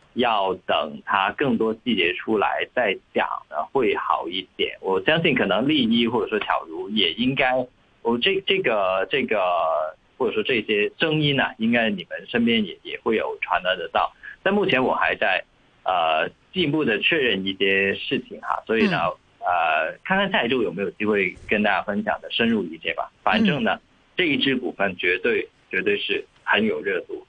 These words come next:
Speaker 2: 好的，好的，也谢谢 Joe。今天呢，因为时间关系哈，我们的讨论暂告一段落。呃，也非常感谢 Joe 能够在每周五的时候给我们带来如此详细的一个关于港股也好，关于美股也好，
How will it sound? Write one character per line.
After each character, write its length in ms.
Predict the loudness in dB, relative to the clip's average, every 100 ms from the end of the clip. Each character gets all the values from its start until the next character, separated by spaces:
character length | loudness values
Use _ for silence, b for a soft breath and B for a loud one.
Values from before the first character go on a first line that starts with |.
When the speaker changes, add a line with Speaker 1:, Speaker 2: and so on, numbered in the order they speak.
| _ B B B
Speaker 2:
好 200 | 2 4
的， 220 | 4 4
好 140 | 2 0
的， 180 | -2
也 180 | -4 -4
谢 200 | -4 -4
谢 340 | -2 0 0 0
Joe。 320 | 0 0 0
今 140 | -2
天 120 | -4
呢， 120 | -2 -4
因 120 | -2
为 120 | -2
时 200 | -2 -4
间 240 | -4 -4
关 240 | 0 0 0
系 160 | -2
哈， 220 | -2 0 -2
我 80 |
们 100 | -4
的 140 | -4 -4
讨 180 | -4 -2
论 220 | 0 0
暂 300 | 0 -2 0
告 200 | 0 0
一 160 | -2
段 240 | -2 -2 -2
落。 220 | -2 -4 B B -4
呃， 220 | -2 0
也 160 | 0
非 140 | 0 2
常 160 | 4
感 160 | 4 2
谢 120 | 0
Joe 200 | 0 0
能 120 | 0
够 140 | 0 0
在 180 | 0 0
每 200 | 0 0
周 160 | 2
五 100 | 2
的 140 | 0 -2
时 120 | 0
候 160 | -2
给 120 | 0 0
我 100 | -2
们 80 |
带 160 | 0 2
来 100 | 2
如 160 | 0 -2
此 240 | -4 -6
详 320 | -2 0 2
细 160 | 2 4
的 120 | 4
一 100 | 4
个 80 | 2
关 220 | 0 0
于 100 | 0
港 240 | 2 2
股 160 | 0 0
也 140 | 0
好， 200 | -2 -2
关 220 | 0 0 0
于 80 |
美 180 | 0 0
股 120 | 0
也 120 | 0 0
好， 200 | 0